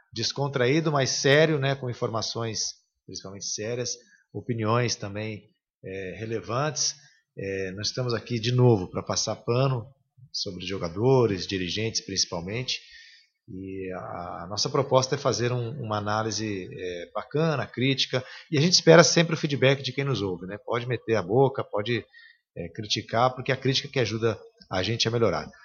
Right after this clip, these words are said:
Tá certo, pessoal? Vamos terminando aqui então, Gustavo? Deu, né?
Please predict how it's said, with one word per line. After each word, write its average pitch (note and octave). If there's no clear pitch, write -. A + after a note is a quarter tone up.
Tá A#2+
certo, F#3
pessoal? D3+
Vamos F3
terminando D#3+
aqui D3+
então, F3+
Gustavo? G2+
Deu, C#3+
né? E3